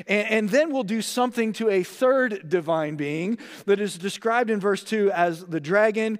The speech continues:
the ancient serpent, the devil, and Satan, which, if you remember back in chapter twelve, this is the same description that we saw in chapter twelve of Satan.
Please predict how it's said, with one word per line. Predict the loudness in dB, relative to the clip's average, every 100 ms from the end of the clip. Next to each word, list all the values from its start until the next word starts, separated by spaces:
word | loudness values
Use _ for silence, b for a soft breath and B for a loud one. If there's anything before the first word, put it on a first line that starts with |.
| B B -4
the | 0
ancient | 2 0 0 -4
serpent, | 0 0 0 0 -2 -4 B -6
the | 2
devil, | 4 4 4
and | 0 -4
Satan, | -2 0 0 -2
which, | -2 -2 -4 -14 B B
if | -6
you | -2
remember | 0 2 2 2
back | 2 0
in | -4
chapter | 0 0 -4
twelve, | -2 0 0
this | -2 -10
is | -10
the | -8 -8
same | -4 -2 0 0
description | -2 0 -2 -2 -8 -8
that | -6
we | -6
saw | -2 2 2 0 B B
in | -8
chapter | -2 0 0 -4
twelve | -4 0 0 0
of | -2 -4
Satan. | -2 -6 -6 -10